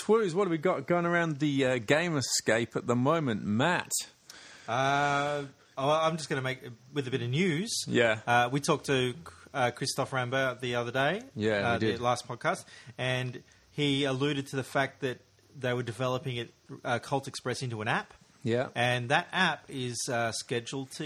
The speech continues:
Speaker 2: hit very soon. We've seen some preliminary photos on, uh,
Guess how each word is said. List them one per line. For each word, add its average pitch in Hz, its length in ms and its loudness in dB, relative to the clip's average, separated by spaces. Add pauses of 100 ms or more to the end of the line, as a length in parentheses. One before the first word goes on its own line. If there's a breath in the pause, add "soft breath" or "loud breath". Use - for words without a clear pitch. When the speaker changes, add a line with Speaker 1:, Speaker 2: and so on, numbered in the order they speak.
Speaker 2:
hit 156 280 -4
very 107 380 -8
soon. 147 360 -6
We've 113 100 -6
seen 139 220 -6
some 127 160 -10
preliminary 131 480 -6
photos 123 580 -4 (440 loud breath)
on, 110 340 -2
uh, 107 300 -4